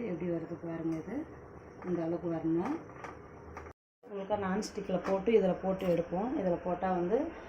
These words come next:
நம்ம டைரெக்டாக ஸ்டவ்வில் போட வேண்டாம். இப்படி போட்டா நல்லது. அதுக்காக வந்து நாங்க இப்படி போடுவோம். இதில் வந்து கிளீனா வரும், குப்பட்டா வரும். ஒண்ணும் இதுல மாற்றம் தெரியாது. இந்த அளவுக்கு நம்ம எந்த அளவுக்கு வேணுமோ அந்த அளவுக்கு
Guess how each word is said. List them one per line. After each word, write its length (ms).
நம்ம 220
டைரெக்டாக 340
ஸ்டவ்வில் 460
போட 200
வேண்டாம். 260
இப்படி 160
போட்டா 160
நல்லது. 340
அதுக்காக 440
வந்து 220
நாங்க 180
இப்படி 160
போடுவோம். 380
இதில் 220
வந்து 200
கிளீனா 420
வரும், 240
குப்பட்டா 340
வரும். 240
ஒண்ணும் 220
இதுல 140
மாற்றம் 420
தெரியாது. 420
இந்த 140
அளவுக்கு 260
நம்ம 160
எந்த 140
அளவுக்கு 220
வேணுமோ 220
அந்த 140
அளவுக்கு 220